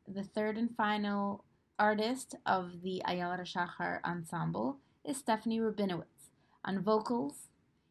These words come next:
graduated from New York University Tisch School of the Arts, and studied voice, theater, and movement at New York's Circle in the Square studio.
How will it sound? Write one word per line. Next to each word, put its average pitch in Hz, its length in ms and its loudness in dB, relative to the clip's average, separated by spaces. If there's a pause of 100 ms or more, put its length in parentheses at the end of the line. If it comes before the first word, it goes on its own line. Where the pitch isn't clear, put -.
(140)
graduated 233 540 6
from 220 260 0
New 226 120 6
York 233 320 2
University 214 600 0
Tisch 220 300 -4
School 196 400 -4 (800)
of 196 220 2
the 220 160 0
Arts, 175 560 0 (360)
and 220 160 4
studied 247 460 2
voice, - 540 -4
theater, 233 420 0
and 180 240 -2
movement 233 480 2 (160)
at 190 180 -2
New 254 260 4
York's 220 600 2
Circle 208 480 -2
in 208 140 2
the 208 100 0
Square 175 440 -2
studio. 156 640 -4